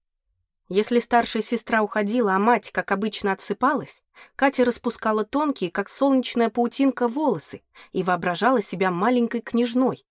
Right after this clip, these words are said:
поджидающей у окна. Кого? Она еще не решила. То ли отца, то ли... Надо было только не оглядываться, чтобы не видеть облупленных голых половиц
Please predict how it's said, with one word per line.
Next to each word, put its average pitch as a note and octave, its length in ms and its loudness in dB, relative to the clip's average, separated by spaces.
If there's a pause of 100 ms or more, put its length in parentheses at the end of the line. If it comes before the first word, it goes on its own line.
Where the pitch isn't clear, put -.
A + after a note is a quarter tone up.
поджидающей F#3+ 720 -2
у F3+ 80 0
окна. F#3 400 -4 (340)
Кого? G3 500 2 (360)
Она G#3+ 240 4
еще B3+ 320 2
не B3+ 160 6
решила. A3 500 -2 (460)
То G#3 140 4
ли G3+ 100 6
отца, A3 640 -4
то F3 160 -2
ли... E3+ 180 -6 (960)
Надо B3+ 220 6
было C4+ 220 4
только C#4 360 2
не C4 140 6
оглядываться, B3 680 2
чтобы G#3 320 0
не B3 140 2
видеть B3+ 320 0
облупленных A3+ 640 0
голых A#3+ 400 0
половиц A#3 640 0